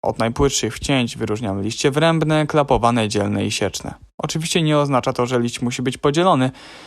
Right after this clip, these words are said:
Wyróżniamy oczywiście liście niepodzielone. Oprócz samych wcięć liście możemy nieformalnie dzielić ze względu na kształt blaszki.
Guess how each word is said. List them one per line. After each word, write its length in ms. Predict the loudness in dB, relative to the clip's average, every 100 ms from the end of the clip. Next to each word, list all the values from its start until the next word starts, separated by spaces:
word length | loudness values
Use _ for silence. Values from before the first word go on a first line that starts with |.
| -20 -14 -4
Wyróżniamy 380 | -2 0 2 2
oczywiście 460 | 2 -2 0 0
liście 280 | 0 -2 0
niepodzielone. 720 | 0 2 0 0 -2 -4 -8 -12 _ -4
Oprócz 240 | -2 0 2
samych 300 | 2 2 0
wcięć 600 | -2 -2 0 0 -2 -4
liście 260 | -2 0
możemy 320 | 0 0 0
nieformalnie 640 | 0 0 0 2 2 0 0
dzielić 280 | 0 0
ze 120 | 0 -2
względu 420 | -2 -2 0 -2
na 220 | -2 -2
kształt 400 | -4 -2 0 -2
blaszki. 500 | 0 0 0 -4